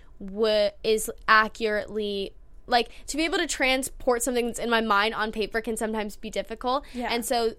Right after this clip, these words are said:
Speaker 1: I just know that the faith ch-, chapter was a lot of stories. So I think, if anything, that was just the most difficult, 'cause I wanted to craft it in a way that the reader would really understand, you know, my life and what I was going through, and not sort of paint a picture that wasn't accurate. But overall, all the chapters were pretty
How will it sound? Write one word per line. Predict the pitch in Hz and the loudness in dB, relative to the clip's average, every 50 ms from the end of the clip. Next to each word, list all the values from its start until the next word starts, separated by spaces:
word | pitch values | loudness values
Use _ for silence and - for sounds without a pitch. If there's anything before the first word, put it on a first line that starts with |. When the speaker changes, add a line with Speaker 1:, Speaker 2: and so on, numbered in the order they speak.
| - - | -2 0
Speaker 1:
I | 240 233 | 0 0
just | 220 226 220 - | 0 -2 -2 -2
know | 233 220 | -2 0
that | 208 214 190 - | 0 0 -2 -2
the | - 156 | -6 -8
faith | - - 196 196 - - | -6 -6 -6 -6 -6 -10
ch-, | - - | -14 -10
chapter | - - 208 190 - 196 | -2 -2 -2 -2 -2 -8
was | 190 - | -6 -6
a | 196 | -6
lot | 185 185 185 | -6 -6 -6
of | 190 190 | -8 -8
stories. | - - 202 208 233 233 | -6 -2 -2 -2 -2 -2
So | - 208 | -4 -6
I | 196 | -6
think, | 214 196 202 | -6 -8 -8
if | 196 - | -10 -10
anything, | 185 190 196 196 214 214 208 | -10 -10 -10 -10 -10 -10 -10
that | 196 180 - | -10 -10 -10
was | 190 - | -10 -10
just | - 214 202 - - | -10 -8 -10 -10 -10
the | 196 | -10
most | 196 185 185 - - - | -8 -8 -8 -8 -8 -10
difficult, | 202 - - - 220 - | -10 -10 -8 -8 -8 -8
'cause | - 208 - | -6 -4 -4
I | 220 | -2
wanted | 226 247 262 269 254 | 0 0 -2 -2 -2
to | 269 | -6
craft | - - - 233 214 214 - - | -8 -2 2 2 2 2 0 -2
it | 208 117 | -4 -2
in | 208 214 | -2 -4
a | 202 | -2
way | 202 196 196 190 | 0 0 0 0
that | - 196 185 - - - - - - | 0 0 -2 -2 -10 -14 -16 -4 -2
the | 262 262 | -2 2
reader | 254 269 262 262 | 2 2 4 4
would | 254 233 233 208 202 | 2 2 0 0 2
really | 220 226 214 208 208 165 | 2 4 4 4 2 0
understand, | 160 196 190 196 196 - - 220 196 196 190 196 214 240 226 | 0 -2 -2 -4 -4 -4 -4 -2 -2 0 0 -2 -2 -4 -6
you | - - 220 226 | -8 -6 -4 -4
know, | 208 202 | -4 -4
my | 202 202 196 196 | -2 -2 -2 -2
life | 196 196 185 185 208 226 - | -2 -2 -2 -2 -2 -4 -4
and | 220 196 185 | -6 -6 -2
what | 190 196 190 | -2 -2 -2
I | 190 185 | -2 -2
was | 190 190 - | -4 -4 -4
going | 190 185 185 190 | -6 -6 -6 -8
through, | - - - 202 | -6 -6 -6 -6
and | 196 196 | -4 -4
not | 196 190 190 190 - | -2 -2 -2 -2 -4
sort | - - 196 190 | -4 -6 -6 -6
of | 185 - | -6 -8
paint | - - 202 190 185 - - - - - | -8 -6 -6 -6 -6 -8 -10 -10 -8 -8
a | - | -6
picture | 202 - 208 - - 220 | -6 -6 -6 -6 -4 -6
that | 196 180 175 180 | -4 -4 -4 -2
wasn't | 190 190 202 208 247 262 | -2 -2 -2 0 0 0
accurate. | 269 302 294 - 359 359 381 392 381 - - - - - - - | 0 0 0 -2 -2 0 0 0 -2 -6 -12 -16 -18 -18 -16 0
But | - 254 254 254 262 254 - | 2 4 4 4 4 4 2
overall, | - 330 415 415 320 285 269 - - - - | 2 2 4 4 4 4 4 2 -2 -4 2
all | - 226 233 | 4 4 4
the | 226 240 | 4 2
chapters | - 240 202 - 226 226 208 | -2 -2 -2 -2 -4 -8 -8
were | - 208 | -8 -10
pretty | - - 220 220 | -10 -10 -10 -10